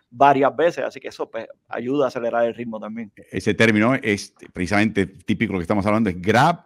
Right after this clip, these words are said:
Speaker 2: and go, es
Speaker 1: Grab and
Speaker 2: toma el
Speaker 1: go.
Speaker 2: balón y a-, y adelante, y es el que toma el rebote defensivo, sea quien sea, muchas veces el interno, es el que inmediatamente lleva el balón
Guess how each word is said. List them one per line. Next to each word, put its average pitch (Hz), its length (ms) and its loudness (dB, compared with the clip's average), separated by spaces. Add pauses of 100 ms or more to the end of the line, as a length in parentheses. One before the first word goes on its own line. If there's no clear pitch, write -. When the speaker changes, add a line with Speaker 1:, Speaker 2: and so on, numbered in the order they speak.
(160)
Speaker 2:
and 110 200 -4
go, 98 200 2
es 85 120 -4
Speaker 1:
Grab 143 240 2
and 135 120 4
Speaker 2:
toma 156 140 0
el 147 40 0
Speaker 1:
go. 135 120 -4
Speaker 2:
balón 190 420 -4
y 110 80 0
a-, 98 200 2
y 110 100 0
adelante, 98 600 0
y 92 120 -8
es 85 100 -8
el 104 100 -6
que 90 120 -4
toma 135 240 0
el 127 60 -2
rebote 131 280 -2
defensivo, 135 440 0
sea 120 180 -2
quien 123 180 0
sea, 139 160 0
muchas 104 260 -2
veces 123 240 -2
el 110 120 -2
interno, 131 560 0 (360)
es 95 140 -4
el 104 140 0
que 98 160 2
inmediatamente 113 720 0
lleva 113 160 2
el 110 60 0
balón 110 340 0